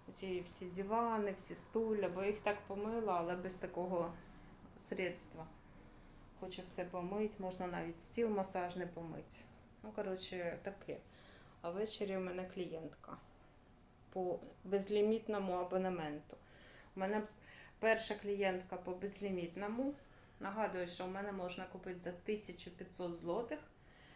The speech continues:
на місяць абонемент. Безлімітний. Раз на день можна бути. Потім,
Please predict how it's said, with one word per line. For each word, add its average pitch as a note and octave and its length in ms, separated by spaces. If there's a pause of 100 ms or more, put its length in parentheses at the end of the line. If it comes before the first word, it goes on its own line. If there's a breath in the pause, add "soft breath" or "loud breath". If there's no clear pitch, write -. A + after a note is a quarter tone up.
(140 loud breath)
на G3 160
місяць A3+ 720
абонемент. G3 640 (140)
Безлімітний. G3+ 840
Раз A3+ 200
на A3 140
день E3 260
можна D#3 300 (120)
бути. - 180 (1600 loud breath)
Потім, G3+ 760